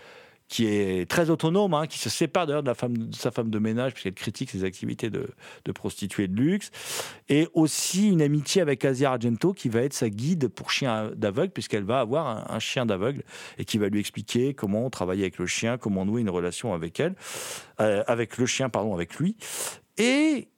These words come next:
euh, à partir de là, euh, parce que le tueur, on sait tout de suite qui c'est, hein, enfin, voilà, euh,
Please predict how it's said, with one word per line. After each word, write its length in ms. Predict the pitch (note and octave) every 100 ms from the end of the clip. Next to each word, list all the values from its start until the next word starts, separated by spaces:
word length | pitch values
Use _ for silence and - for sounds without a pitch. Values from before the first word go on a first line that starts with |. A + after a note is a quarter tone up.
| _ A#2
euh, 800 | A2+ A2 G#2+ G#2 G2+ G2 F#2 F#2 -
à 80 |
partir 400 | A#2 C#3 - C#3+
de 80 | A2+
là, 460 | G#2 G2+ D3 F#3 D#3+
euh, 960 | A2 G2+ F#2+ F2+ F2 E2+ F#2 F#2 F2+ E2+ -
parce 140 | -
que 40 | D3
le 220 | B2 C#3+
tueur, 240 | - G3+
on 40 | F3
sait 140 | -
tout 100 | D3+
de 60 | C#3
suite 160 | D3
qui 120 | - C3
c'est, 200 | A#2+ G#2
hein, 80 |
enfin, 320 | F#2 - F#2 F2
voilà, 260 | G2+ D#2+ - -
euh, 560 | D#2 E2+ D#2+ F2 E2+